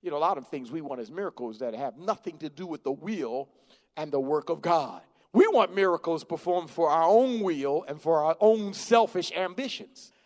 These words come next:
But miracles are performed to accomplish the work and the will of God, and they're performed specifically to the targeted need. Picking up in verse seven, the final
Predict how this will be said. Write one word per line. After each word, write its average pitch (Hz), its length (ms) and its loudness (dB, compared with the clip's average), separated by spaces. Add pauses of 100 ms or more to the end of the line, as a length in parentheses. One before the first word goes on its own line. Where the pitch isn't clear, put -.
(200)
But 143 140 -8
miracles 185 580 0
are 135 80 -2
performed 131 560 -6 (640)
to 131 160 -8
accomplish 135 600 -6
the 131 140 -2
work 147 1000 -2 (140)
and 131 220 -12
the 117 80 -4
will 143 480 -6
of 131 220 -10
God, 147 420 -10 (460)
and 139 160 -12
they're 139 200 -2
performed 120 840 -10 (240)
specifically 208 1200 -10 (540)
to 170 140 -6
the 127 160 -4
targeted 120 680 -6
need. 139 360 -12 (840)
Picking 294 180 0
up 180 140 4
in 165 80 -4
verse 165 200 0
seven, 143 460 -4
the 156 80 -8
final 156 480 -2